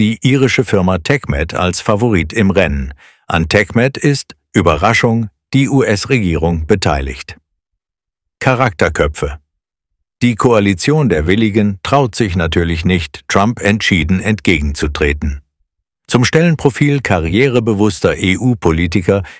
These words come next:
gehört eben auch die Bereitschaft, dem Ami hinten reinzukriechen. Unverdrossen versucht die Bagage aber weiterhin zu retten,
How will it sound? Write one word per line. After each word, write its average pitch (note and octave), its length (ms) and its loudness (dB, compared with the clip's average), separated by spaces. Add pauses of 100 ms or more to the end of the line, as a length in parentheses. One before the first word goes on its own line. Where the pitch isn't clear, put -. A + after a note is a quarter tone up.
gehört F#2 400 4
eben A2 320 0
auch F2+ 320 -2
die G2+ 140 0
Bereitschaft, E2+ 840 0
dem G2 220 2
Ami G#2+ 340 0
hinten E2+ 380 0
reinzukriechen. D2 880 -2 (400)
Unverdrossen C3 800 2
versucht A2 500 0
die A2+ 100 0
Bagage F2+ 600 0
aber E2 320 0
weiterhin G#2+ 580 0
zu - 160 -2
retten, G#2 480 0